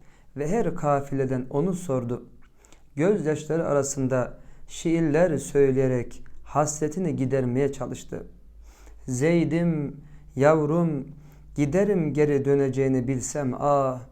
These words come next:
senden başkasının dönmesini istemem vallah. Anarım esince rüzgar, nerede bir çocuk görsem ve doğarken güneş hatırlatıyor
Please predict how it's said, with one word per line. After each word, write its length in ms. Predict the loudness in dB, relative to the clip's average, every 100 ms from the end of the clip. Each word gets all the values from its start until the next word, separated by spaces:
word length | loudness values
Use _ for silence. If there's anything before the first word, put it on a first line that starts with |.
| -20 -20 -20 -20
senden 680 | -12 -2 2 2 2 4 4
başkasının 760 | 4 2 0 -2 -2 0 0 2
dönmesini 500 | 2 2 0 -2 -4
istemem 640 | -4 -6 -4 -2 -2 0
vallah. 560 | 0 0 2 0 -2 -6 -12 -18 -18 -18 -20 -8 0
Anarım 580 | 2 4 4 2 0 0
esince 520 | -2 -2 -4 0 2
rüzgar, 760 | 2 -2 0 2 2 0 -4 -12 -20 -18 -4
nerede 460 | 2 2 4 2 2
bir 140 | -2
çocuk 460 | -4 -4 -4 -2 2
görsem 640 | 2 2 -2 0 0 -2 -10 -20 -20 -20 -4
ve 380 | 2 4 2 2
doğarken 840 | 4 4 2 0 -2 -2 0 0
güneş 420 | -2 -2 -2 -2 -4
hatırlatıyor 960 | -4 -2 -2 0 0 -2 0 0 0